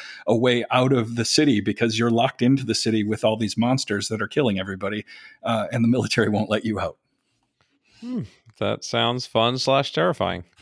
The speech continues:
Speaker 1: Yeah. <laughs>
Speaker 2: Uh, so I'm gonna guess, based on the way that you describe your games, that you tend to start with a story, uh, first and then build mechanics around that story. Is that,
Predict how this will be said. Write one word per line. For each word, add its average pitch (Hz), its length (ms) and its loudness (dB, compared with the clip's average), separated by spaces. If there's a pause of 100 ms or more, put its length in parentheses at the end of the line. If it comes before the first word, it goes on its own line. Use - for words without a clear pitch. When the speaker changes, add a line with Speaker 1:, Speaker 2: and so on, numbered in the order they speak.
(220)
Speaker 1:
Yeah. 196 220 0 (280)
<laughs> - 100 0 (640)
Speaker 2:
Uh, 131 500 -2 (440)
so 147 880 2 (160)
I'm 156 180 2
gonna 180 200 0
guess, 127 600 2
based 123 380 0
on 120 100 2
the 117 80 0
way 113 240 4
that 110 100 0
you 104 160 -2
describe 107 600 -2
your 104 120 0
games, 92 500 -4
that 98 100 -4
you 123 340 0
tend 127 380 -2
to 120 80 -8
start 113 380 0
with 98 180 -2
a 92 240 0
story, 101 1000 0
uh, 92 500 0
first 101 540 -2
and 98 180 0
then 95 180 0
build 104 220 2
mechanics 101 600 -2
around 98 340 2
that 92 200 -2
story. 90 440 -2
Is 90 120 -4
that, 110 200 2